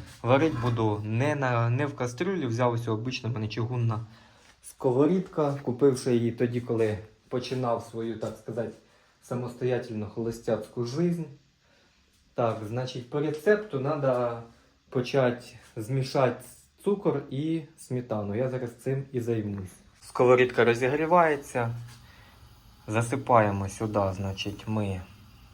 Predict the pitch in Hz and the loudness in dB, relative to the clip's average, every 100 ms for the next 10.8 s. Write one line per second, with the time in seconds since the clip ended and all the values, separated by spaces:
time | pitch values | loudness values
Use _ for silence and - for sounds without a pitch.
0 | - - - - - - 110 107 107 104 | -20 -20 -20 -20 -20 -4 -2 -2 0 0
1 | 107 104 104 107 - - 147 - 113 - | 0 -4 -4 -6 0 4 4 2 -6 -10
2 | - 110 110 107 - 107 - - - - | -12 -8 -4 -4 -6 -12 -12 -18 -20 -20
3 | - - - 117 110 131 - 147 120 117 | -20 -20 -14 -6 -4 -4 6 6 6 2
4 | 185 190 - 156 151 160 151 123 117 107 | -4 -6 0 0 2 2 2 0 0 -2
5 | - - - - 151 127 117 113 - - | -6 -14 -12 -4 -2 -2 -2 -6 -8 -6
6 | 120 107 107 92 92 - - - - - | -2 2 2 2 -4 -14 -20 -20 -20 -20
7 | - - - - - - 139 - 98 92 | -20 -20 -20 -20 -6 0 0 0 -4 -4
8 | - - 113 113 113 101 92 - - - | -12 -4 0 2 0 0 -4 -8 0 0
9 | - - - - 123 131 123 147 135 110 | 0 -12 -18 -4 0 2 2 8 8 8
10 | 117 110 117 - 156 - 117 - | 2 -2 -2 0 0 0 -4 -8